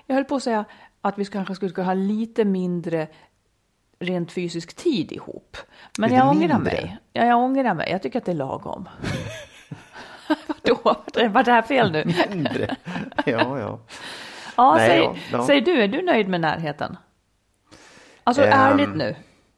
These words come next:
Speaker 2: ja, jag, jag ska ju vara ärlig. Ja, nej, men alltså, jag tycker att jag, jag, nej, jag, inte riktigt kanske. Jag, jag tycker nog att vi, eh, jag tycker nog att vi skulle kunna ha mer fysisk närhetstid.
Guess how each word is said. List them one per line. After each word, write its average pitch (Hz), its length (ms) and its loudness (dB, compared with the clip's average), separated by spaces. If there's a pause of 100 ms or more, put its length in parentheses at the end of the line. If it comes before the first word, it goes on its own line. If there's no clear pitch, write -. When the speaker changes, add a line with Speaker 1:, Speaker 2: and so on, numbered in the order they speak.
(540)
Speaker 2:
ja, 107 240 2
jag, 123 240 -2
jag 107 140 -2
ska 135 320 -2
ju 202 60 -2
vara 92 220 0
ärlig. 80 240 -6
Ja, 117 240 6
nej, 135 180 2
men 170 160 -2
alltså, 143 220 -2
jag 104 240 2
tycker 151 200 -4
att 190 120 -4
jag, 117 360 0 (200)
jag, 156 640 0 (600)
nej, 175 540 0
jag, 139 420 -2 (420)
inte 175 280 -6
riktigt 175 420 -6
kanske. 76 320 -6
Jag, 120 180 0
jag 139 120 -4
tycker 151 200 -6
nog 147 160 -4
att 113 140 -4
vi, 110 340 -4
eh, 98 240 -2 (1200)
jag 120 220 -4
tycker 160 360 -2
nog 147 240 0
att 131 120 -2
vi 127 80 0
skulle 117 280 -2
kunna 110 220 -4
ha 101 120 -4
mer 101 600 -4
fysisk 90 500 -10
närhetstid. 98 1080 -8